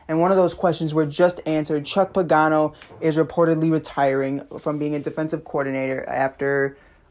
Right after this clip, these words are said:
over twenty years of N F L experience. He started in about two thousand, in about two thousand one, I believe,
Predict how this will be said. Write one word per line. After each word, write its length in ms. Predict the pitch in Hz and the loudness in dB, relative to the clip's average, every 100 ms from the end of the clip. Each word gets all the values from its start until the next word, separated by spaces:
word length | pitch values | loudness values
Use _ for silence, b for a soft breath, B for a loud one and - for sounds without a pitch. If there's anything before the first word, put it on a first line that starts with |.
| - | 0
over 340 | 160 160 160 147 | 2 4 2 0
twenty 420 | - - 190 185 | -6 -2 0 2
years 360 | 170 170 160 | 4 4 4
of 80 | 151 | 4
N 160 | 143 151 | 2 0
F 120 | 147 | 2
L 120 | 156 | 2
experience. 600 | 147 - 156 151 147 147 | 2 -2 0 0 0 -4
He 60 | 156 | -6
started 380 | - 156 156 151 | 0 2 2 0
in 80 | |
about 240 | 147 143 139 | 2 2 0
two 140 | - | -4
thousand, 520 | 156 147 147 143 135 - _ - - | 0 0 -2 -8 -10 -14 _ -20 -12
in 140 | - 160 | -2 2
about 240 | 170 180 | 6 4
two 100 | 180 | 4
thousand 320 | 180 165 156 | 4 4 2
one, 160 | 147 160 | 0 0
I 80 | 151 | 2
believe, 380 | 147 147 143 | 0 -2 -4